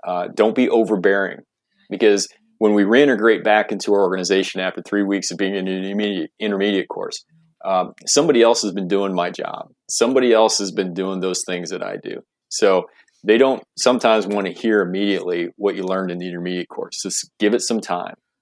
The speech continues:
uh, build up to it, allow other people to kinda, uh, warm up to those ideas. And the other thing I'll tell students is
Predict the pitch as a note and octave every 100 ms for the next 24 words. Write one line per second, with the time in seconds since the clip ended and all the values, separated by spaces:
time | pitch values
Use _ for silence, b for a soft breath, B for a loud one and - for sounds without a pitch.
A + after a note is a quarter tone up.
0 | _ _ _ - F#2+ F2 F#2 E2+ G#2+ A2
1 | G#2 G2 - F2+ F2 - _ _ _ _
2 | - F#2 G#2 G#2+ G2+ G2 - F#2 F#2 F2
3 | - F#2 F2+ F2 - _ _ _ _ _
4 | - E2 E2 E2 F#2 F#2 G2 F#2+ F#2+ -
5 | F2+ F#2 F#2 F2+ F#2 F#2+ F#2+ - - _
6 | _ _ - A#2+ F#3 F#3+ C3 A2+ F#2+ G#2
7 | F#2 - G2 F#2 F2+ - F#2 F2